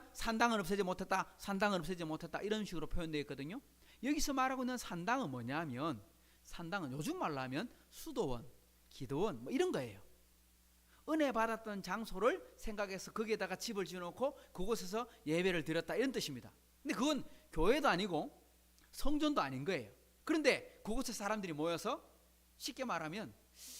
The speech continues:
음, 그런 식으로 예배를 드리니까 우리가 말하는 교회 중심이 아닌 거죠. 지금으로 말하면 수많은 기도원과 수도원이 있는데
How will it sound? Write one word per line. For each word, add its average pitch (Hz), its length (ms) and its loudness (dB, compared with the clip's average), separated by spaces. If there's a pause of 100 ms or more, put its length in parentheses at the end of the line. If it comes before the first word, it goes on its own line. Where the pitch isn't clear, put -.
(260)
음, 139 640 -10 (160)
그런 262 240 2
식으로 151 260 -6
예배를 143 300 -2
드리니까 135 480 -10 (240)
우리가 269 260 4
말하는 180 440 4 (340)
교회 180 220 4
중심이 170 340 -6
아닌 123 200 -8
거죠. 165 240 -8 (720)
지금으로 285 380 6
말하면 170 500 2 (180)
수많은 294 800 6
기도원과 220 440 0
수도원이 196 340 -6
있는데 170 520 -6